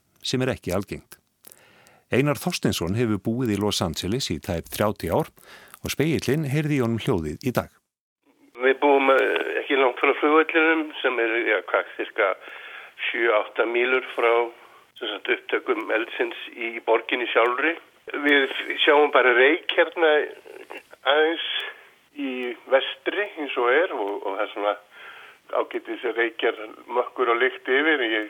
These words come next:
Speaker 2: sé nú svona einstaka mann á, á stangli með grímu sem er sjaldgæft. En þegar við komum nærri skrifstofunni minni, hún er ekki nema, hvað,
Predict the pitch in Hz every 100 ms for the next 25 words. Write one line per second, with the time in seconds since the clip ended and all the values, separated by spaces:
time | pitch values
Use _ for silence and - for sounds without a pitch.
0 | - 120 110 117 117 117 117 127 127 151
1 | 165 - 156 151 151 151 180 156 135 -
2 | - - - - - 147 135 - 151 165
3 | 156 156 151 151 170 185 175 156 135 151
4 | 151 185 175 - - - - _ - 113
5 | 113 117 113 104 - _ _ - 131 139
6 | 170 160 156 165 151 156 139 135 - -
7 | 190 - - 160 156 175 180 110 117 156
8 | 180 175 165 160 151 143 139 135 - 120